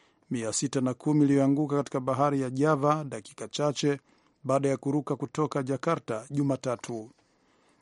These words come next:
Wazamiaji hao wamewaambia waandishi wa habari wa ndani hii leo kwamba wamepanda, wamepata chombo kimoja cha kurekodia cha ndege hiyo kutoka kwenye sakafu ya bahari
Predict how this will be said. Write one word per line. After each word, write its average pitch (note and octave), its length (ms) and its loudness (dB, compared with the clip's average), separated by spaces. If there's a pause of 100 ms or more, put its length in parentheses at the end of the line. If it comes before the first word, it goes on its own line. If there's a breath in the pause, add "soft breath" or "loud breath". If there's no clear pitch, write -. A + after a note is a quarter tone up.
(120)
Wazamiaji D#3 500 6
hao E3+ 360 4
wamewaambia D3+ 540 8
waandishi C3+ 340 4
wa A2+ 80 -4
habari C#3 360 2
wa C#3+ 120 2
ndani D3 500 2 (120)
hii A2 140 -12
leo A2+ 280 -4
kwamba C#3+ 440 2 (680 soft breath)
wamepanda, C#3+ 840 2 (720)
wamepata C#3+ 720 0
chombo D#3+ 420 -2
kimoja D#3+ 640 0
cha E3+ 160 -4
kurekodia B2 580 -4
cha A2 160 -8
ndege A2 280 -8
hiyo D#3 340 2
kutoka - 480 -2
kwenye C#3 300 -4
sakafu D3+ 540 -2
ya C#3+ 60 0
bahari C3+ 520 0